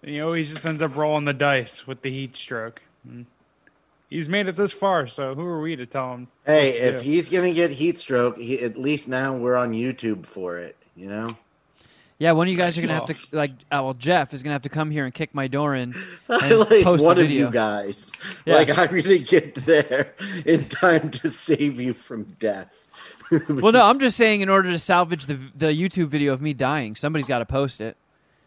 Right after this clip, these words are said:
Speaker 3: And Jeff's pretty lazy, so you might have, actually have to make the trip out here, Shuddy, and kick my door in.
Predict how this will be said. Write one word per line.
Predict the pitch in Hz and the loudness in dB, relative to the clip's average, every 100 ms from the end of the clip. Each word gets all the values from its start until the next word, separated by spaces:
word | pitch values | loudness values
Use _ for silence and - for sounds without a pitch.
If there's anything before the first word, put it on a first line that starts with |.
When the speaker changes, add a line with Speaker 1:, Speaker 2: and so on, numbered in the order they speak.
| _ _ | _ _
Speaker 3:
And | - 147 | -10 -2
Jeff's | 170 233 | 0 0
pretty | - 233 | 0 0
lazy, | 175 185 170 | 2 2 0
so | 131 131 | -4 -4
you | 139 | -2
might | 180 165 | -2 -2
have, | 156 156 - | -2 -4 -6
actually | 143 143 147 | -6 -4 -6
have | |
to | 135 | -6
make | 139 135 | -6 -8
the | 123 | -8
trip | 139 127 | -6 -2
out | 131 127 | -2 -2
here, | 117 | -6
Shuddy, | - 117 | -6 -6
and | 110 | -2
kick | 190 - | 0 2
my | 117 | 0
door | 117 117 | 0 -4
in. | 101 | -8